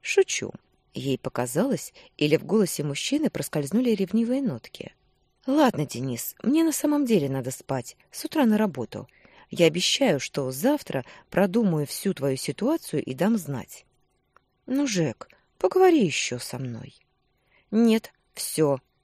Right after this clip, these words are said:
Девушка нажала кнопку отбоя, улыбаясь. Чертов Денис, настоящий кот. Пытается применить свои чары к ней. Но уж нет. Вовремя прекратить разговор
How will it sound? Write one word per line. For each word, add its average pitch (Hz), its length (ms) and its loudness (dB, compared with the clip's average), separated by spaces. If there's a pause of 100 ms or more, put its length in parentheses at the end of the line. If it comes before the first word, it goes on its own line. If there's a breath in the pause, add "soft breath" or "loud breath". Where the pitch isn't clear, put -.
(120)
Девушка 147 460 2
нажала 139 340 0
кнопку - 500 -6
отбоя, 180 500 -2
улыбаясь. - 760 -6 (340)
Чертов - 460 -4
Денис, 185 560 0 (340 soft breath)
настоящий 247 680 0
кот. - 340 -12 (540 soft breath)
Пытается 190 460 0
применить 165 460 0
свои 143 240 -2
чары 285 320 0
к - 160 -10
ней. 175 340 0 (360)
Но 131 340 -6
уж - 300 -6
нет. 131 420 -8 (560 soft breath)
Вовремя 143 600 0
прекратить 139 540 0
разговор 131 500 -4